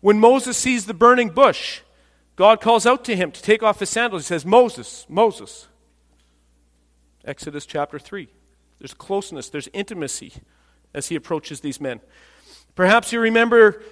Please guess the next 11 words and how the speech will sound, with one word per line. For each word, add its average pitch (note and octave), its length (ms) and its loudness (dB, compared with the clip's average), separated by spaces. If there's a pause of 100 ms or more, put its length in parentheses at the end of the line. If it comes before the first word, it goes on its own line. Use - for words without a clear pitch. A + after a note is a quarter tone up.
(120)
uh, F3 140 0
the F#3+ 120 0
night A3+ 320 0
of D#3+ 80 -8
Samuel's G#3+ 520 0
calling, F#3+ 520 0 (1700)
when D#3 200 -10
God F#3+ 400 2
calls A3+ 360 -2
him F3 180 -4
twice, A3 480 -4